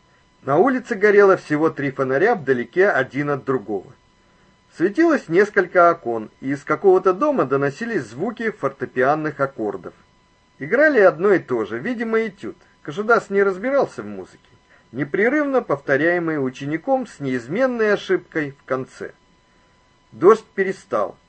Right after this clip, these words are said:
Во всяком случае, он больше не замечал, что идёт дождь. Он не отваживался ступить ни вперёд, ни назад. Его тревожил малейший шум.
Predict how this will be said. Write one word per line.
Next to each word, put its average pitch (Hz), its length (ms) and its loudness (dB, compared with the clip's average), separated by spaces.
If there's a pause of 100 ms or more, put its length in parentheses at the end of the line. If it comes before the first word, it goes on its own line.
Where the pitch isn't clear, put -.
(180)
Во 131 100 -6
всяком 269 340 -2
случае, 247 360 -4
он 220 100 -4
больше 202 280 -2
не 208 120 -2
замечал, 190 520 -2
что 113 260 -8
идёт 98 320 -8
дождь. 92 280 -10 (840)
Он 180 240 2
не 196 60 6
отваживался 185 720 2
ступить 147 460 -12
ни 180 160 -4
вперёд, 196 500 -2
ни 139 160 -2
назад. 139 400 -4 (500)
Его 151 280 4
тревожил 202 520 2
малейший 190 520 -2
шум. - 320 -10